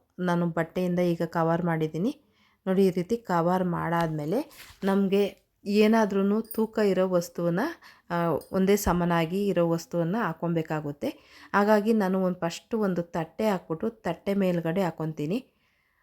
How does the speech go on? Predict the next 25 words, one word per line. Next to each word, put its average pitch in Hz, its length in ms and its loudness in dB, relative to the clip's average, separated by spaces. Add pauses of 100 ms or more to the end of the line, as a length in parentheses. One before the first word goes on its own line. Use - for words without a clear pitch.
(140)
ಹಾಗಾಗಿ 208 500 2
ಅದು 202 220 2
ತಟ್ಟೆ 185 360 -4
ಒಂದೇ 196 500 2
ಲೆವೆಲ್ 185 380 4
ಆಗಿರುತ್ತಲ್ವ, 170 600 -2 (220)
ಆವಾಗ 180 260 -2 (120)
ಚೆನ್ನಾಗಿ 196 600 2
ಪನ್ನೀರ್ 180 300 0
ಒಂದೇ 175 340 0
ಆಕಾರವಾಗಿ 165 600 -2
ಬರುತ್ತೆ. 160 420 -4 (640)
ನೋಡಿ, 190 240 0
ಈ 185 40 0
ಥರ 175 160 -2 (200)
ಚೆಕ್ಸ್ 175 260 -8 (140)
ಮಾಡಾದ್ಮೇಲೆ 156 600 -2 (180)
ಈಗ 175 140 0
ತ-, 170 200 -6
ಒಂದು 165 140 -4 (100)
ತಟ್ಟೆ 160 300 -6
ಹಾಕ್ಬಿಟ್ಟು 156 360 -6 (200)
ತಟ್ಟೆ 185 300 -4
ಮೇಲ್ಗಡೆ, 180 520 0 (420)
ಆ, 180 60 0